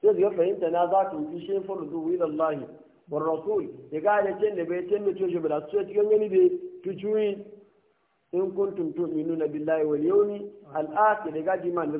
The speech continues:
ko fa al qiyam min zalika khairun wa ahsanu ta'wila, an naja al khair ga malai ya zuba. Ya ba an yi ya gan. Sai wago ngwe ne za ja cin do shi ba. Ba biya qido na.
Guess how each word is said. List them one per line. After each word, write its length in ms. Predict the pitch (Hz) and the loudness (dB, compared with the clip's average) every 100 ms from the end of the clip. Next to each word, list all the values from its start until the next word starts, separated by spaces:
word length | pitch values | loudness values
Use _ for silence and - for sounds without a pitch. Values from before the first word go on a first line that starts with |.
| 135 | -4
ko 180 | 175 156 | -4 0
fa 120 | 175 | 0
al 120 | 160 147 | -2 -2
qiyam 220 | 156 151 | -2 0
min 160 | 151 151 | -2 -2
zalika 380 | 156 170 160 135 | -2 -2 -6 -4
khairun 280 | 170 170 147 | -2 -2 -2
wa 80 | 147 | 0
ahsanu 520 | 170 175 156 151 151 147 - - - | -2 -4 -6 -4 -4 -8 -16 -14 -4
ta'wila, 420 | 156 151 151 135 | -2 0 -2 -2
an 100 | 143 | -2
naja 220 | 151 143 127 | -2 -2 -4
al 100 | - | -2
khair 180 | 165 139 | -2 -2
ga 100 | 131 | -4
malai 300 | 135 151 143 | 0 0 0
ya 60 | 117 | -2
zuba. 340 | 135 127 113 - _ - | -6 -6 -10 -14 _ -4
Ya 80 | |
ba 140 | 147 123 | -2 0
an 160 | 143 135 | -2 -2
yi 80 | |
ya 60 | 131 | -4
gan. 160 | 135 120 - - _ _ _ _ _ _ _ _ _ _ - | -4 -8 -16 -20 _ _ _ _ _ _ _ _ _ _ 0
Sai 80 | 165 | 2
wago 680 | 190 175 196 180 - - - - _ _ _ _ _ _ _ _ _ _ _ 196 | 4 8 8 8 2 -12 -20 -20 _ _ _ _ _ _ _ _ _ _ _ -8
ngwe 260 | 185 156 156 | 0 2 2
ne 200 | 156 151 | 2 2
za 220 | 135 117 - | 2 0 -4
ja 160 | 127 120 - | -6 -4 -2
cin 160 | 180 | 0
do 240 | 156 139 127 | 0 -2 -4
shi 140 | 123 | -4
ba. 300 | 131 147 147 - - _ _ _ | 0 0 -2 -12 -20 _ _ _
Ba 280 | 131 165 170 | 2 4 4
biya 440 | 156 160 170 143 127 | 2 0 0 0 -2
qido 480 | 170 170 151 151 147 | -2 0 2 2 2
na. 300 | 151 135 | 0 -4